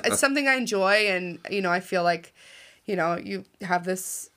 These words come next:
Speaker 1: ability or whatever, talent, gift, whatever you wanna call it, and it would be a shame to not be doing anything with it.
Speaker 2: Right,
Speaker 1: So,
Speaker 2: yeah.
Speaker 1: um, and, you know, of course, I had years and years where,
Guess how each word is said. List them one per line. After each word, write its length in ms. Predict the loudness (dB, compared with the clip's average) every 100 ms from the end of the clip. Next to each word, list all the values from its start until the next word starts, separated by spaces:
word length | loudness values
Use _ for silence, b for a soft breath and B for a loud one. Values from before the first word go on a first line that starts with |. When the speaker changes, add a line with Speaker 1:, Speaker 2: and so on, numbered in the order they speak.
| _ -14
Speaker 1:
ability 560 | -8 -4 -2 -2 -2
or 140 | -2 -2
whatever, 640 | -2 -2 0 0 0 0 -6
talent, 540 | -6 -4 -2 -6 -6
gift, 300 | -4 -4 -4
whatever 260 | -4 -4 -4
you 100 | -4
wanna 140 | -4
call 360 | -6 0 2 2
it, 300 | 0 -4 -6 -4
and 520 | -2 0 -2 -6 -10
it 80 | -6
would 140 | -6 -4
be 100 | -4
a 40 |
shame 400 | -2 -2 -4 -6
to 120 | -8
not 280 | -4 -4 -4
be 240 | -4 -6 -6
doing 360 | -4 -2 -2
anything 360 | -6 -8 -8 -8
with 200 | -8 -2
it. 120 | 0
Speaker 2:
Right, 180 | 2 2
Speaker 1:
So, 180 | 2 4 4 4 0 B B B B 2
Speaker 2:
yeah. 260 | 4 6 4
Speaker 1:
um, 100 | 2
and, 260 | 0 0 0
you 80 | 0
know, 120 | 2
of 160 | 2
course, 340 | 0 0 2 0
I 60 |
had 420 | 0 0 0 0 -2
years 460 | -6 0 0 0
and 120 | -4
years 320 | -2 -2 -4 -2
where, 380 | 0 0 0